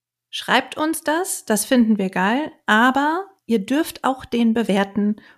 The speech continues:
oder öffentliche Kommentare machen oder den weiterempfehlen, weil dann haben auch andere Leute noch die Möglichkeit, den zu finden und sich inspirieren zu lassen und sich zu freuen und vielleicht auch ihren Alltag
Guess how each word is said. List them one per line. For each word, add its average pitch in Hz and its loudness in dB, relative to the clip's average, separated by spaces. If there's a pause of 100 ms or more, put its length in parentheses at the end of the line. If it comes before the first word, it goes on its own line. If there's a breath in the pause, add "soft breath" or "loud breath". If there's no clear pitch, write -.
oder 214 0 (120)
öffentliche 214 0
Kommentare 208 2
machen 196 2
oder 202 2
den 196 2
weiterempfehlen, 226 2 (500 loud breath)
weil 196 -4
dann 262 2
haben 240 0
auch 208 -2
andere 220 2
Leute 196 0
noch 190 0
die 202 -2
Möglichkeit, 196 2 (380 soft breath)
den 190 2
zu 190 -4
finden 269 6 (200 loud breath)
und 208 2
sich 190 -6
inspirieren 214 2
zu 220 0
lassen 208 0
und 175 -2
sich 185 -8
zu 180 -6
freuen 226 2
und 247 2
vielleicht 220 -2
auch 262 -2
ihren 226 2
Alltag 240 -2